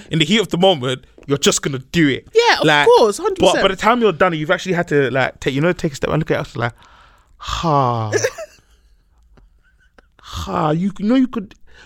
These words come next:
Speaker 1: you know I could be prosecuted for that." <laughs> Like, <laughs> like,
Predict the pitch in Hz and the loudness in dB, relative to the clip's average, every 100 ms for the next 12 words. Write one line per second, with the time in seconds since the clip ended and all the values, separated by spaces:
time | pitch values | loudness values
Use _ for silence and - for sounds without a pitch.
0 | - 233 320 311 294 302 294 277 - 311 | 0 4 4 4 2 4 2 2 2 2
1 | 330 571 - - - 831 - 1047 1077 - | 2 2 4 2 2 0 -4 -6 -2 0
2 | - - 719 - 1077 - 762 762 762 698 | 2 2 2 2 0 2 4 6 4 4
3 | 762 - - - 226 226 190 - - - | 2 0 0 4 6 6 2 -2 -14 -14
4 | - - - - - - - - 1077 - | -16 -2 0 0 -2 -2 -2 -2 -2 -4
5 | - - - - - - - - 190 - | -4 -4 -4 -6 -6 -6 -6 -6 -6 -4
6 | - - - - - - _ - 453 466 | -4 -6 -6 -4 -4 -4 _ -4 -2 -2
7 | 494 554 - - 165 156 | -2 -6 -2 2 4 4